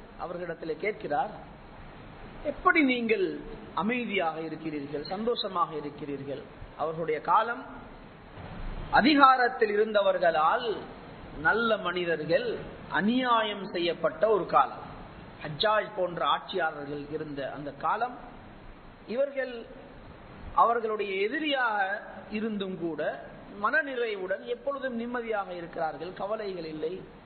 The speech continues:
கேட்கிறார், "நீங்கள் எப்படி அமைதியாக இருக்கிறீர்கள்? உங்களுக்கு வாழ்க்கையை பற்றி எந்த கவலையும் இல்லாமல் நீங்கள் சந்தோஷமாக இருக்கிறீர்களே?" சொன்னார்கள், "நான்கு விடயங்களை நான்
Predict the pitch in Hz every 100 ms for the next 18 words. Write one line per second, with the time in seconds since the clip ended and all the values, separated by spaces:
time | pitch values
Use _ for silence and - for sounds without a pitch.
0 | - - - - 226 214 214 208 208 233
1 | - 320 277 233 240 226 208 190 175 165
2 | 160 160 196 226 220 220 185 - - -
3 | 262 285 240 226 220 202 208 196 262 262
4 | 220 233 294 294 254 240 233 226 202 143
5 | - - - 156 156 202 240 277 254 220
6 | 208 196 185 190 180 165 160 135 - -
7 | - - - - - - 185 208 240 247
8 | 277 294 - - - - - - 165 190
9 | 262 269 247 240 185 202 226 233 247 269
10 | 294 294 - - - - 160 190 214 240